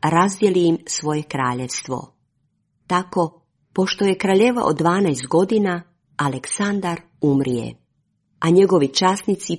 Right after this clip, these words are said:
preuzeše vlast, svaki na svome području.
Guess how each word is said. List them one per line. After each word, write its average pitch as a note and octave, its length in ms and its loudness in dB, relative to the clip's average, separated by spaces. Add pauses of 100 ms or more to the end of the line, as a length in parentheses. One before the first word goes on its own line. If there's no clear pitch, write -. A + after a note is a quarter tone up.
preuzeše F3+ 600 2
vlast, F3 580 -2 (200)
svaki A#3+ 540 -2 (120)
na C#3+ 100 -2
svome E3 480 -4
području. B2 680 -4